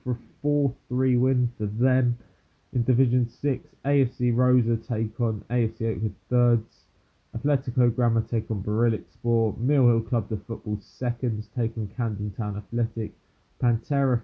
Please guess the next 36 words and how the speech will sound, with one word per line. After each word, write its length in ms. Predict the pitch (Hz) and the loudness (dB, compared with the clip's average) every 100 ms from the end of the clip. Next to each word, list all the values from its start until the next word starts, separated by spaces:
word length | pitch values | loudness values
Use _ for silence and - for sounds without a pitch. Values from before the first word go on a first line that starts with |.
| - | -2
face 280 | 123 120 117 - | 0 0 -2 -2
Inter 360 | 120 117 - | 0 0 0
Manresa. 840 | 107 107 101 110 113 113 107 110 107 - _ _ _ - - | -4 -2 -2 0 0 0 0 0 -2 -6 _ _ _ -18 -4
And 240 | 113 107 | 0 2
Radnor 380 | 113 123 117 113 - - | 2 2 0 -4 -6 -2
Town 300 | 123 117 104 | 0 0 -2
take 220 | 117 110 - - | -2 -2 -4 -2
on 320 | 110 110 104 - | 0 0 -2 -4
E 220 | 117 117 | 2 2
F 200 | 104 - | 2 -2
N 380 | 104 110 117 110 | -4 0 2 0
S. 200 | - - _ _ _ _ - | -2 -20 _ _ _ _ -6
In 80 | |
the 60 | 110 | -4
cup 280 | - 131 127 | 0 -2 0
action, 480 | 135 - - 120 - | -2 -2 -2 -2 0
in 120 | 107 | -4
the 60 | 104 | -2
Heart 340 | 120 131 - | 0 -2 -4
Sunday 500 | - 123 117 117 113 | -2 0 2 2 0
Intermediate 720 | 117 120 - 113 123 117 - | 2 0 0 -2 0 0 -4
Cup, 300 | - 123 - - - _ - | -2 -2 -2 -8 -10 _ 0
Watford 420 | 135 - 123 110 | 0 0 -2 2
Youth 280 | 117 113 - | 2 2 -4
Sports 560 | - - 127 117 - - | -14 -2 0 0 -4 -6
take 260 | 117 107 - | -2 -2 0
on 200 | 113 98 - | -2 -2 -4
A 180 | 120 117 - | 0 0 0
C 220 | 98 95 - | -4 -4 -2
Finchley. 580 | 127 120 - 117 117 113 - _ _ | 0 0 -2 0 0 0 -4 _ _
In 100 | 110 | -4
the 80 | 107 | -4
Premier 440 | - 147 139 135 | -2 0 2 2
Cup, 380 | 123 - 123 - _ - | 0 0 -2 -4 _ -6
A 160 | 131 | 0
F 80 | 135 | 2